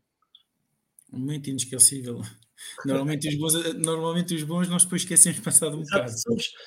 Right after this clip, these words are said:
Speaker 2: somos muito maus nisso, lembramos dos maus e esquecemos
Speaker 1: <laughs> É
Speaker 2: dos bons.
Speaker 1: verdade. É pá, já tive coisas giras, já tive, já tive numa garrafeira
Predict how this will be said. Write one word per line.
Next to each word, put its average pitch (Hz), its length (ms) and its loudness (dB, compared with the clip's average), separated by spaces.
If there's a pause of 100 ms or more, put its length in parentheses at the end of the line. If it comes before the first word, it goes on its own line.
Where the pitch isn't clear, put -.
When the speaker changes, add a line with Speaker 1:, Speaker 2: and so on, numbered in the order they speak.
(100)
Speaker 2:
somos 220 280 4
muito 226 180 2
maus 226 260 12
nisso, 202 280 2
lembramos 190 300 2
dos 185 180 0
maus 202 480 8
e 147 140 -2 (260)
esquecemos 196 420 -4
Speaker 1:
<laughs> - 40 -2
É - 20 0
Speaker 2:
dos 139 100 0
bons. 143 180 -2
Speaker 1:
verdade. 143 300 -4 (640)
É - 80 -2
pá, 127 120 2
já 117 80 2
tive 117 260 -2
coisas 127 260 -2
giras, 117 340 -2
já 117 120 -2
tive, 117 580 -4 (500)
já 123 240 -4
tive 120 840 -6
numa 127 200 -2
garrafeira 127 720 -2